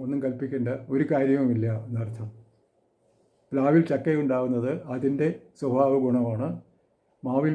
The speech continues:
മാങ്ങയുണ്ടാകുന്നത് അതിൻ്റെ സ്വഭാവ ഗുണമാണ്. ചക്കയാണോ മാങ്ങയാണോ ഉച്ചനീചത്വങ്ങളിൽ എങ്ങനെ എവിടെയാണ് വരുന്നത് എന്നൊക്കെ ചോദിച്ചാൽ ഭ്രാന്താണ്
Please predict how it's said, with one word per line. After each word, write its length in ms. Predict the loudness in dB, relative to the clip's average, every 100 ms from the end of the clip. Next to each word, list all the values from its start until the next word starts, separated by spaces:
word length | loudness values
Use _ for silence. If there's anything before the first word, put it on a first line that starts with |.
| 2
മാങ്ങയുണ്ടാകുന്നത് 880 | 2 4 2 2 0 0 0 0 -2 -4 -2
അതിൻ്റെ 300 | 0 0 -2 -4
സ്വഭാവ 320 | -6 -2 0 0 0
ഗുണമാണ്. 420 | -2 -2 -4 -6 -8 -16 _ _ _
ചക്കയാണോ 480 | -6 2 4 4 2 2 2
മാങ്ങയാണോ 580 | 2 2 2 0 0 -2 -8 _ _ -12 -4
ഉച്ചനീചത്വങ്ങളിൽ 840 | 2 4 4 2 0 0 0 0 -4 -2
എങ്ങനെ 220 | 0 2 2
എവിടെയാണ് 340 | 2 2 2 2
വരുന്നത് 340 | 2 2 0 -2 -4
എന്നൊക്കെ 220 | -6 -4 -2
ചോദിച്ചാൽ 380 | -2 -2 -4 -6 -14 _ _ _ _ -20 -20 -18 -8
ഭ്രാന്താണ് 600 | -2 0 4 4 4 0